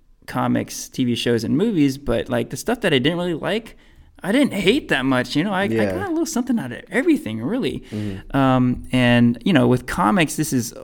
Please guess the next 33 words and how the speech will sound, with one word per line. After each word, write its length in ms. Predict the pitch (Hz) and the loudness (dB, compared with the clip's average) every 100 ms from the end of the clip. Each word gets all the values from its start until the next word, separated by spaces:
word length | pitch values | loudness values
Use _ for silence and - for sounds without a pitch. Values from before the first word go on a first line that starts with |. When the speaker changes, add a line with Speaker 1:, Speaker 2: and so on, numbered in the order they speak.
| 78 | -12
Speaker 1:
usually 460 | 110 143 135 123 117 | 0 4 4 4 2
the 140 | - | -2
case, 420 | - - - 117 | -4 -6 -6 -4
you 80 | 127 | -2
know, 80 | 120 | 0
even 220 | 151 160 | 0 0
stuff 320 | 135 - 120 - | -2 -4 -4 -4
that 260 | 131 - | -8 -4
I'm 140 | 120 120 | 2 2
not 180 | 120 | 2
really 260 | - 117 117 | 2 2 2
into, 440 | 117 123 117 113 - - - - - - - | 2 0 -2 -2 -6 -20 -20 -20 -20 -14 -8
um, 440 | 107 62 - - - - | -8 -8 -12 -14 -20 -8
I'll, 140 | 139 80 | -6 -4
I'll 140 | 151 | -6
get 160 | - - | -6 -6
something 400 | - - - 104 | -8 -8 -10 -10
out 180 | 104 - | -10 -10
of. 220 | - - - - - - - | -12 -14 -20 -20 -20 -20 -2
Um, 220 | 117 113 | 0 4
I 80 | 131 | 4
did 240 | 139 233 | 6 6
wanna 220 | 240 190 151 | 6 4 2
call 500 | - - 147 135 - | -6 2 6 6 2
out 560 | 123 120 113 - - - - | 0 2 2 -2 -12 -16 -12
something, 640 | - 135 120 - 85 113 | 0 2 2 -4 -6 -2
though, 220 | 113 113 | 0 0
because, 720 | 113 120 - 123 113 113 - - - - - - _ | 0 -2 2 4 4 2 -2 -12 -20 -20 -20 -20 _
um, 340 | - 117 113 113 | -2 0 0 0
I 140 | 123 123 | 0 -2
had 360 | 135 170 196 | -2 0 0
voiced 540 | 135 139 139 139 - 131 | 4 6 6 4 -2 0
my 540 | 120 117 113 110 | 2 4 2 0